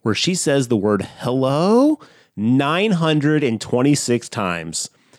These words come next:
Oh my God, if you've said hello four times and no one's heard you, stop.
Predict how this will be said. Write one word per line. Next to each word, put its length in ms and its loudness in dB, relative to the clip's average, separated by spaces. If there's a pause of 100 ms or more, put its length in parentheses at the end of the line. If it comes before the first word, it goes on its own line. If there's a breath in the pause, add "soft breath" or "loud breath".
(300 soft breath)
Oh 140 2
my 180 2
God, 520 0
if 160 -2
you've 160 2
said 260 2
hello 400 4
four 320 0
times 480 0
and 180 0
no 140 2
one's 220 2
heard 260 0
you, 220 4 (260)
stop. 640 -10